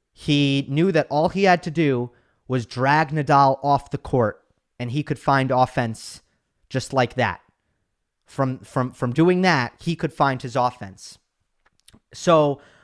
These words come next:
what that allowed him to do was do what Nadal has been doing for years. Nadal has found a way to play high margin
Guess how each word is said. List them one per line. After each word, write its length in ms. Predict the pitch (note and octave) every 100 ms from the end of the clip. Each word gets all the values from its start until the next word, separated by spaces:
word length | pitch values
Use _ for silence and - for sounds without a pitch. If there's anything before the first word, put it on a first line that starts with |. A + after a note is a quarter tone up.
| _
what 180 | - D3+
that 160 | F#3+ A3+
allowed 340 | G3 F3 F3
him 160 | E3+ C#3+
to 60 |
do 400 | B2+ A#3 F#3 B2+ - _ -
was 680 | C#3 C#3+ C3+ C3 B2+ - - -
do 140 | F#3
what 200 | F3+ D#3
Nadal 360 | C3+ B2+ D#3+ F3+
has 100 | D#3
been 140 | D3
doing 240 | C3+ C3 A#2
for 180 | B2+
years. 480 | A2 G#2 F#2+ - - _ _ _ _ _ _ _ _ _ _ _ -
Nadal 680 | D3+ B2 E3 G3+ C#3+ A#2+ - _ _ _ _
has 380 | - D3 C#3+ -
found 300 | - D#3+ F#3+
a 60 | F#3
way 420 | C#3+ B2 B2 A#2+ _ _ _ _ _ -
to 580 | D3+ C#3 C3 B2 B2 - _
play 260 | - C3+ A#2+
high 500 | - D#3 D#3 D#3 D#3+
margin 720 | C3+ B2+ C#3 D3+ D3 B2 A2